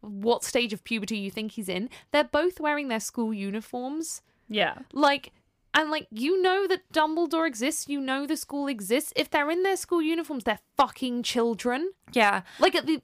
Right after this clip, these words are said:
Speaker 1: the, at the end of the day, they're like, "This one's near manhood." He's wearing his school uniform.
Speaker 2: Mm.
Speaker 1: No, he's not.
Speaker 2: But it's also really weird as well because they know the prophecies about Harry, so surely they're not gonna harm him. And I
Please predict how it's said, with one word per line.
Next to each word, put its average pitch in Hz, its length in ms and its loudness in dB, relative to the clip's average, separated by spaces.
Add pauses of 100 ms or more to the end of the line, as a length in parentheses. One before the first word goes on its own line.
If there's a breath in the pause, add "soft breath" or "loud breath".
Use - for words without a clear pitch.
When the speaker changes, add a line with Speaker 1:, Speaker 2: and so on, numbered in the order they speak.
Speaker 1:
the, 339 100 4
at - 340 4
the 381 120 4
end 480 180 2
of 453 80 -4
the 415 100 0
day, 370 320 2
they're 254 140 2
like, 247 240 0
"This 320 240 2
one's 320 220 -2
near 302 180 -2
manhood." 294 500 0
He's 381 120 -4 (240)
wearing 539 340 4 (120)
his 494 80 0
school 392 340 2
uniform. 349 1000 0 (100)
Speaker 2:
Mm. 240 300 2
Speaker 1:
No, 427 80 6 (240)
he's 440 240 2
not. 415 520 4
Speaker 2:
But 320 100 6
it's 330 220 4
also 349 280 2
really 349 300 0
weird 269 240 2
as 240 100 -6
well 269 140 2
because 226 240 -4
they 247 200 2
know 247 440 2
the 226 80 0
prophecies 240 680 0
about 277 320 2
Harry, 208 380 2
so 277 200 0
surely 262 520 0
they're 262 160 2
not 214 340 2
gonna 247 160 -2
harm 175 460 -2
him. 190 240 0 (680 loud breath)
And 294 140 6
I 330 40 6